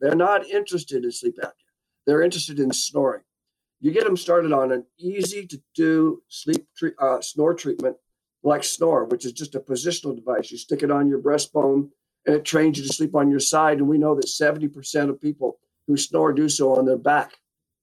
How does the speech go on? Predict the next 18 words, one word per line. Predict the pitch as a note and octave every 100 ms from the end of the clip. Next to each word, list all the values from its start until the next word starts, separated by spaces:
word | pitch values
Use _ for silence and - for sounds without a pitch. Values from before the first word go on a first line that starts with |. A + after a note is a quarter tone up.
| _ _ - _ _ _ _ -
So | D3+
we | F#3
give | F#3 G3+
them | F3
a | C#3+
simple | - F3+ F#3
solution. | F3 E3+ E3 E3+ - - _ _ -
It | F3
begins | D#3+ D3+ C#3 E3+ G3+ E3+
the | F3
conversation. | E3 D#3+ D3+ D3 C#3 C3 B2 B2+ B2+ _
It's | C3 -
a |
low | A2+ A2+ C3+ D3+ D3+
entry | D3 C#3 C#3+ D3 C3+
cost, | - B2+ C#3 - -
sixty | - C#3+ -
bucks. | A#2+ B2 A#2+ -